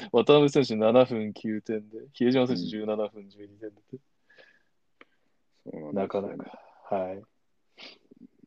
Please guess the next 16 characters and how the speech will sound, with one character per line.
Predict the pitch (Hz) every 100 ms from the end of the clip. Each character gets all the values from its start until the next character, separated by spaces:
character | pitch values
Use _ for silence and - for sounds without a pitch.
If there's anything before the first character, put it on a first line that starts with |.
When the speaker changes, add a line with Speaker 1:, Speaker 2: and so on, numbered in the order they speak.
| _
Speaker 2:
な | 95
ん | 90
か、 | - - _ _ _
や | 107
っ | -
ぱ | 151
り、 | 120 85 - _ - - - - - - - - _ -
ボ | 180
ー | 214
ル |
が | 214
重 | 196 208
た | 220
く | 190 131
な |
っ | 110